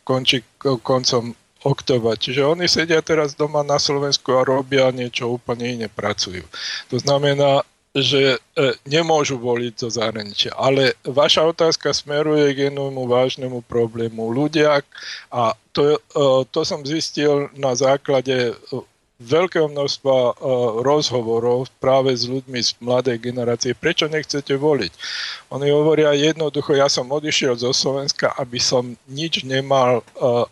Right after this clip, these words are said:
s politikou na Slovensku, pretože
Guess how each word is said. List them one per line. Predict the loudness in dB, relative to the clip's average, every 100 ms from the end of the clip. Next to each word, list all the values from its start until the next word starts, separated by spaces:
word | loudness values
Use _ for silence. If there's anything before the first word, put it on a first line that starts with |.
| -6
s | -4 -4
politikou | 0 2 2 -2 -6 -4 -2
na | -2 -2
Slovensku, | -4 -4 -4 -4 -6 -4 -4 -6 -14 -14 -14 -10 -2
pretože | 0 2 2